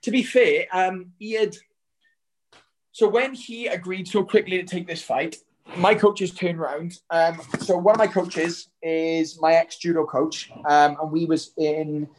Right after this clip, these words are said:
he was the national Welsh coach, um, and he's an ex-G B fighter. He's been the world championships in judo. Like, um, judo's legit. So think cycling, how professional cycling is, and how much money is in, in there. And judo is as big, if not bigger, than cycling in certain countries. So, like, France, there's two thousand judo clubs,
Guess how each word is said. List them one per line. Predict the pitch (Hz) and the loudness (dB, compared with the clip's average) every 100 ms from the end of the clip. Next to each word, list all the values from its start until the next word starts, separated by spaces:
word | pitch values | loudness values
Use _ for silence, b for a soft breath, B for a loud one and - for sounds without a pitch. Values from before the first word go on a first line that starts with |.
| b b b | b b b
he | - 196 | 2 6
was | 185 - | 6 4
the | |
national | 175 170 170 170 160 | 4 4 2 2 4
Welsh | 160 160 - | 6 4 2
coach, | - 127 - - _ 143 | 0 0 -2 -12 _ -4
um, | 139 135 131 | -2 -2 -4
and | 143 | -6
he's | 156 156 156 | -4 -4 -4
an | 156 | -4
ex-G | 156 151 - 156 | -4 -4 0 2
B | 151 | 2
fighter. | 143 147 139 143 143 139 | 0 2 0 2 0 0
He's | 139 151 135 | -6 -10 -8
been | 135 143 | -2 -2
the | 143 | 0
world | 143 147 143 | 2 4 4
championships | 143 143 147 143 151 - | 0 -4 -4 -6 -6 -6
in | 135 | -6
judo. | 135 135 | 0 2
Like, | 131 135 - | 4 2 4
um, | 156 156 147 _ b b - | 4 4 0 _ b b 0
judo's | 214 214 | 4 4
legit. | 175 160 175 - | 2 0 0 0
So | 160 | -4
think | 156 208 208 | 0 -2 -2
cycling, | - 180 170 175 175 | 0 0 2 0 0
how | 165 165 | 0 -4
professional | 175 175 170 170 | -2 -4 -2 -6
cycling | 165 156 156 151 147 | -4 -4 -4 -6 -6
is, | 147 | -6
and | 151 | -6
how | |
much | 151 147 | -8 -6
money | 147 147 147 | -6 -4 -6
is | 131 131 - 147 | -8 -14 -20 -20
in, | 131 127 143 135 | -20 -20 -20 -18
in | 135 | -10
there. | 139 143 | -6 -6
And | 147 | -6
judo | 156 175 156 156 160 b b - | -4 2 4 4 2 b b -6
is | 151 151 147 143 143 - | 4 4 4 0 -6 -4
as | 160 170 160 | 2 2 0
big, | - 160 156 | 0 0 -2
if | 165 | -6
not | 151 | -6
bigger, | - 165 165 | -2 -2 0
than | 151 | -2
cycling | 147 151 147 147 | -4 -4 -4 -6
in | 143 | -8
certain | - 143 143 | -8 -8 -8
countries. | 131 131 139 | -16 -14 -12
So, | - | -2
like, | 156 | -2
France, | - 208 185 170 - | 0 0 2 0 -6
there's | 160 156 | -8 -6
two | - | -8
thousand | 190 175 170 156 | -4 -2 -2 -4
judo | 165 156 | -4 -4
clubs, | 151 139 147 - | -4 -6 -10 -16